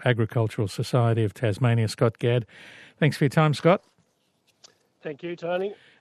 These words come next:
Speaker 1: Are the prices you're facing when your contract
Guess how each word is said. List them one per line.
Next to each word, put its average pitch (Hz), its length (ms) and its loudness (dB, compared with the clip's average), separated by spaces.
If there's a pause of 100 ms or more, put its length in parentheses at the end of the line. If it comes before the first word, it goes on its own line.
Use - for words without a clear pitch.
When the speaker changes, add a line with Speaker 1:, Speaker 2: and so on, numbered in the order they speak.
(160)
Speaker 1:
Are 147 340 2
the 139 260 2
prices 156 640 0
you're 135 220 6
facing 139 580 0
when 117 140 0
your 117 160 2
contract 139 600 0